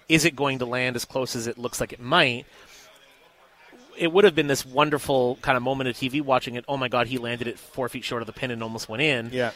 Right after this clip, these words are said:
Speaker 1: Instead, the predictor shot told us, "No, it's good."
Speaker 2: Yeah.
Speaker 1: Like, it's close. So, uh,
Speaker 2: You
Speaker 1: you
Speaker 2: see
Speaker 1: know,
Speaker 2: Jon
Speaker 1: I
Speaker 2: Rahm, do you see Jon Rahm is a hundred under par on par fives this year? A hundred
Speaker 1: That's
Speaker 2: under
Speaker 1: extraordinary.
Speaker 2: par this year.
Speaker 1: That's extraordinary scoring.
Speaker 2: I don't know how many events,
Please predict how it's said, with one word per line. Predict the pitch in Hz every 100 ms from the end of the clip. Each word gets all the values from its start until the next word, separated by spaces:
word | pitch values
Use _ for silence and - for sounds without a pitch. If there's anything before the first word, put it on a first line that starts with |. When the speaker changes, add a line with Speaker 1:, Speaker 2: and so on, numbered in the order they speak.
| -
Speaker 1:
Instead, | 147 - 180 180 143
the | 143
predictor | - 139 147 156
shot | - 135 127
told | - 131
us, | 127 -
"No, | 196 196
it's | 180
good." | 139 120 _ - _ -
Speaker 2:
Yeah. | 113 104 -
Speaker 1:
Like, | 135
it's | 156
close. | - 165 123 - - - -
So, | - - 180 165 165 -
uh, | - -
Speaker 2:
You | 151
Speaker 1:
you |
Speaker 2:
see | 190
Speaker 1:
know, | 165 -
Speaker 2:
Jon | 156 165
Speaker 1:
I | 160
Speaker 2:
Rahm, | 131 113 110 147 - 110
do | 131
you |
see | 123 226
Jon | 180 120 139 131
Rahm | 113 113 131
is | 107
a | 98
hundred | - 135 139 165 147
under | 120 113
par | 101 113 110 127
on | 107
par | 98 107 104
fives | 104 104 104 92
this | 104 -
year? | 104 113 165 190 _ _ _ - _ _ _ -
A | 131
hundred | - - 240 269
Speaker 1:
That's | 247
Speaker 2:
under | 214 156 190
Speaker 1:
extraordinary. | -
Speaker 2:
par | 190 190 139 123 120
this | 151 170 -
year. | 151 180
Speaker 1:
That's | 131
extraordinary | - - 147 139 123
scoring. | - 117 95 -
Speaker 2:
I | 123
don't | 143
know | 127
how | 123
many | 127 110
events, | 101 127 -